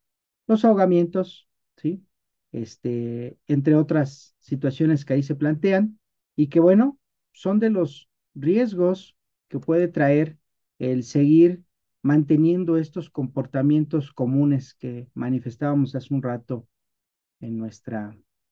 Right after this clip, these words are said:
en nuestra plática. Y bien,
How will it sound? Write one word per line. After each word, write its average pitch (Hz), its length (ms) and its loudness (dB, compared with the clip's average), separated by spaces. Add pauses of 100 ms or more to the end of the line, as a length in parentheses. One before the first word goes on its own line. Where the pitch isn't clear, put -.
(680)
en 123 140 -4
nuestra 113 300 -8
plática. 113 420 -12 (1600)
Y 160 100 4
bien, 160 360 4